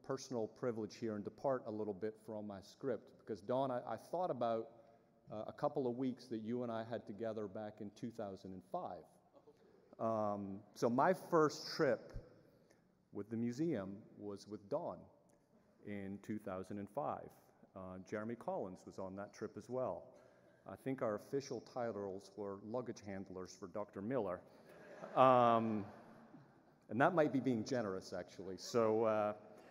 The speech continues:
but the reason I bring this trip up is it does, in a roundabout way, have a connection to tonight,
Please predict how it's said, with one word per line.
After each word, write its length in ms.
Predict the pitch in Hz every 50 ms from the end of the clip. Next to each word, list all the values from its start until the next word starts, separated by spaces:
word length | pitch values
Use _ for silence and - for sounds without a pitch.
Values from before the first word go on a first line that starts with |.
| - - - - - - -
but 140 | 110 143 147
the 80 | 147 151
reason 340 | 156 190 233 214 196 214 190
I 60 | 160
bring 280 | 143 147 160 151 147
this 180 | 139 135 127 -
trip 280 | - - 127 - - 151
up 220 | 151 143 - -
is 220 | 104 104 101 -
it 120 | 120 120 110
does, 360 | 120 127 135 135 - - -
in 100 | 135 117
a 120 | 120 120 117 - -
roundabout 440 | 127 120 123 127 123 120 123 120 117
way, 320 | 117 113 104 95 101 117 127 - -
have 140 | 113 95 107
a 40 |
connection 520 | 107 - 120 117 113 120 123 - 113 104 104 -
to 100 | 107 95 -
tonight, 360 | - 131 135 139 127 98 90